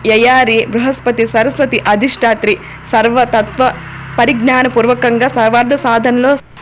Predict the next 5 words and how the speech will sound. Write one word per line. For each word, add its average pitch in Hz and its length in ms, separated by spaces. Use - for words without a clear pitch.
సర్వ 226 300
కవిత 233 600
వినియోగాలలోనూ 233 1080
దీన్ని 240 300
ప్రయోగించదగును. 233 920